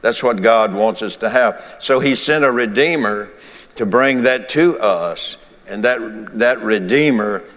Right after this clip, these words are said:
was Jesus Christ. He is and was, was and is Jesus Christ. He came to bear the burden and the penalty for man's sin,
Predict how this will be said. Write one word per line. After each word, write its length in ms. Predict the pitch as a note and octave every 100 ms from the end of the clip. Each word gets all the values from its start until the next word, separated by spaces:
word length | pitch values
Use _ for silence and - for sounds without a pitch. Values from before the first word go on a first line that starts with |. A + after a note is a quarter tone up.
| - -
was 200 | F2+ D#2
Jesus 460 | F#2 A2+ G2 G#2+
Christ. 460 | - B2 A2+ G2 -
He 100 | A#2
is 200 | A#2 G#2
and 120 | G#2+
was, 380 | G#2+ G2+ G2+ G#2
was 320 | G2+ G2 G#2+
and 160 | A2 A2
is 320 | A2+ A2+ G2 - -
Jesus 520 | E2+ A2+ A#2+ G2+ A2 -
Christ. 400 | C3 A#2 G#2 -
He 140 | A#2
came 760 | - D3 D#3+ D3+ A#2 G#2+ G#2 F#2+ - - - _ -
to 140 | A2+
bear 1000 | F#2 A#2 B2+ C#3 C#3 C3+ B2+ - - - -
the 300 | G2 F2+ G#2
burden 500 | F#2+ C#3 D3+ C#3 C#3
and 260 | A2+ G#2+
the 80 | G#2
penalty 840 | - - D#3 D#3+ B2+ - F2 E2+ F2 - _ _ _ _ _ -
for 180 | A2
man's 520 | G2+ G#2 A#2+ C3 C3 A2
sin, 800 | - - C#3+ C3+ C3+ B2 A#2+